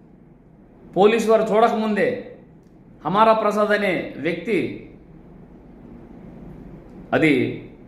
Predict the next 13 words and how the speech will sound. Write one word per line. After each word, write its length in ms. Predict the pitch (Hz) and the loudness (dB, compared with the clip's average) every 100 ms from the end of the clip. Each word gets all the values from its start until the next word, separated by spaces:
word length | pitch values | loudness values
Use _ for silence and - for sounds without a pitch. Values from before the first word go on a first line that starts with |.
| - - - - 107 | -20 -20 -20 -18 -10
ఆ, 420 | 117 117 113 113 | -6 -6 -8 -2
తాగి 420 | 156 185 208 214 202 | 2 4 2 -2 0
యాక్సిడెంట్ 400 | 190 208 208 196 | 0 -2 -4 -4
అయిన 140 | 190 | -4
రిపోర్ట్ 400 | 165 185 220 214 | -4 -2 -2 0
వచ్చిద్దని 400 | 208 185 190 190 | -2 -2 -2 0
చెప్పాడు. 640 | 180 175 170 - - - - - - - - - - - - - - - - - - | -4 0 0 0 -4 -12 -20 -20 -20 -20 -20 -20 -20 -20 -20 -20 -20 -20 -20 -20 0
కరుణాకర్ 420 | 156 185 208 208 | 2 4 2 0
సుగుణాగాడు 520 | - 190 214 208 208 | -2 0 0 2 2
చెప్పాడు, 380 | 196 202 196 165 - - - - 110 123 | 2 -2 0 -2 -2 -12 -18 -18 -10 -2
లలిత్ 340 | 165 202 202 | 0 0 -2
కుమార్ 380 | 208 214 208 202 | 2 4 4 2
చెప్పారు, 400 | 202 180 123 | 0 -2 -4